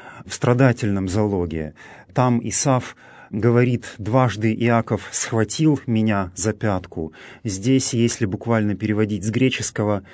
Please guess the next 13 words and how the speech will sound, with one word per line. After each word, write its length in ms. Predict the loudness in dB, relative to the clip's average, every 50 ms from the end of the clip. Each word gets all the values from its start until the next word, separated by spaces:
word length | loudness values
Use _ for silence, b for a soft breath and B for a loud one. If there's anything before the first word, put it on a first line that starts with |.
| B B B B _ -2
«Ты, 180 | 0 0 0
несчастная, 880 | 0 0 -2 -2 -2 -2 0 0 0 0 -2 -2 -2 0 0 0 -2 -4
дважды 720 | -4 -4 0 2 2 2 2 0 -2 -2 -2 -2 -2 -2 B B B B -6
была 340 | -2 0 0 2 2 0 0 -2
схвачена 840 | -4 -6 -6 -4 -2 -2 -2 -2 -2 -4 -2 -2 -2 -4 -4 -6 -6
за 180 | -4 -4 -2 -4
пятку». 640 | -2 -2 -2 0 0 -2 -4 -8 -10 -10 -10 -10 -12 _ _ B B B B B B B B B
«Дважды 580 | -6 0 4 6 6 6 4 4 2 2 2
поползнула 800 | 2 2 0 0 2 2 2 2 2 2 2 4 4 4 4 2
сеиси», 720 | 2 0 0 0 0 0 0 0 0 0 -2 -2 -2 -2 -2
но 120 | -2 0
если 340 | 0 2 0 0 0 -2 -2
переводить 640 | -2 0 0 2 2 0 0 0 -2 -2 -4 -6